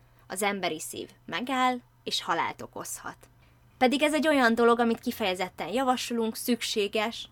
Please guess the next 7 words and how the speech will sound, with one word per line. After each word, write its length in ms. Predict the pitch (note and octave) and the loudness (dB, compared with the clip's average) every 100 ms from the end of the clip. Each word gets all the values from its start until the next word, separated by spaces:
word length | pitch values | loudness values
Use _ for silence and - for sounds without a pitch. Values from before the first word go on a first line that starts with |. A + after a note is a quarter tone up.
| - - | -14 -8
az 140 | G3 | -6
egészséges 580 | G#3 F#3+ - F#3 E3+ - | -4 -4 -4 -6 -6 -4
táplálkozásban, 1160 | A#3+ C#4 C#4 B3 A#3+ A3+ A3 G#3+ - G#3 G#3 - - - - | -2 -2 -2 -4 -4 -2 -4 -4 -4 -6 -6 -14 -20 -20 -18
a 60 | F#3 | -10
szervezetünk 640 | - G#3+ G#3 G3 F#3+ F3+ | -4 -2 -2 -4 -8 -8
megfelelő 540 | F#3 F#3 - F3+ F3 F3 | -8 -8 -8 -8 -6 -8
működésében, 1160 | G3 B3 C#4+ C4 C4+ - C4 C4 C4 C4 C4 | -6 -4 -4 -2 -2 -2 -2 -2 -2 -2 -2